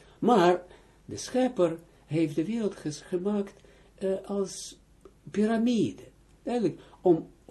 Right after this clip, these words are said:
stapsgewijze opgaan, opgang te hebben naar, eh, de top. En ook in het algemene, in, let op, in het algemene aspect,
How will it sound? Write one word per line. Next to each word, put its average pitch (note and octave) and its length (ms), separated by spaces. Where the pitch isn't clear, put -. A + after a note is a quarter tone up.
stapsgewijze G#3 1200
opgaan, G3 720
opgang F#3+ 540
te G3+ 100
hebben E3 460
naar, F#3 500
eh, D#3+ 680
de G#3 180
top. A3 400
En F3+ 280
ook G#3+ 260
in E3 100
het D#3+ 140
algemene, A#3 640
in, G#3 420
let F#3 220
op, E3+ 220
in G3 160
het F#3 140
algemene G#3 760
aspect, G3+ 640